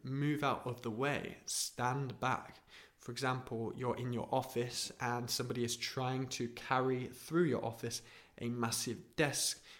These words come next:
with some plants and a computer or whatever, something very big, and they might tell you to stand back,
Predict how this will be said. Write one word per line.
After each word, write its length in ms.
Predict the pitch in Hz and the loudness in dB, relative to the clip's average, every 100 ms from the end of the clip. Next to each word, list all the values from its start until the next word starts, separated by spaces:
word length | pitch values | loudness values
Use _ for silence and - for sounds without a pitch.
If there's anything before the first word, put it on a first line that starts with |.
| - 117 | -14 -6
with 100 | 117 | -4
some 200 | - 107 - | -2 -4 -2
plants 560 | 151 139 139 117 - - - - | 4 4 4 -4 -8 -10 -14 -6
and 100 | 107 | -6
a 60 | |
computer 840 | 104 113 95 - 160 156 - 151 151 - - | -4 -6 -6 2 2 2 2 0 0 -10 -12
or 100 | - | -6
whatever, 640 | 110 110 117 135 143 151 156 | -2 0 2 2 4 2 0
something 380 | - 139 117 92 | -2 -4 -2 -4
very 240 | 110 104 | -2 -2
big, 380 | 104 131 160 165 - - - | 0 4 4 2 -8 -18 -12
and 100 | - | -6
they 100 | - | -2
might 280 | 123 143 - | 2 2 2
tell 240 | - 117 | 0 0
you 140 | 120 120 | 2 0
to 180 | - - | -2 0
stand 640 | - - 127 131 131 120 | 0 2 0 0 -2 -2
back, 400 | 98 - - - | -2 -2 -6 -16